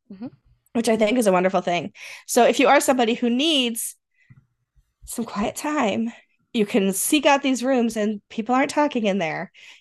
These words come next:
Speaker 2: They might be working quietly. They might be, have their eyes closed and their headphones on or their earbuds in or whatever, just detaching from what's happening at, uh,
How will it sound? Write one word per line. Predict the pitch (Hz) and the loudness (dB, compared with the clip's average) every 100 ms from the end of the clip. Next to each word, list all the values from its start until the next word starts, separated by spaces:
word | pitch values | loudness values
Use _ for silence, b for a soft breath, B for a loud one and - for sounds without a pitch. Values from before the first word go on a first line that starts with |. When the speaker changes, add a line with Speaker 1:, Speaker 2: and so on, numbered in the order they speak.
| _ | _
Speaker 2:
They | - | 0
might | 208 220 | 4 4
be | 247 | 4
working | 240 247 269 | 2 2 0
quietly. | 302 285 196 190 | 2 2 2 0
They | 180 | 2
might | 185 208 | 0 0
be, | 233 233 226 - _ _ _ _ _ | 0 -2 -4 -8 _ _ _ _ _
have | 220 233 | -4 0
their | 233 | 2
eyes | 220 254 285 | 4 2 0
closed | - 269 269 254 | 0 2 2 0
and | 233 | 0
their | 220 | 0
headphones | 285 294 240 233 | 0 -2 -4 -4
on | 190 175 | -4 -4
or | 180 | -4
their | 185 262 254 | -6 -6 -2
earbuds | 208 196 | -2 -2
in | 185 185 | -4 -4
or | 185 | -2
whatever, | 196 214 208 | -2 0 -2
just | 208 190 - b b b b _ _ _ _ _ - | -4 -10 -14 b b b b _ _ _ _ _ -10
detaching | 254 - 294 269 247 170 | -8 0 0 2 0 -2
from | 190 196 175 175 | -2 -2 0 -2
what's | 170 | -2
happening | 240 190 196 180 175 196 240 | 0 0 -2 -4 -4 -10 -4
at, | 190 - _ _ - | -4 -4 _ _ -4
uh, | 170 - | -4 -4